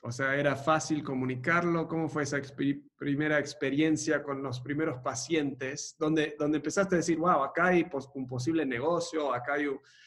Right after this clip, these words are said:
me quiero realmente se-, darle seguimiento a esto".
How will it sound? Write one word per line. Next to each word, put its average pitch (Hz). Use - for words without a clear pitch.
me 131
quiero 143
realmente 143
se-, 143
darle 147
seguimiento 143
a 117
esto". -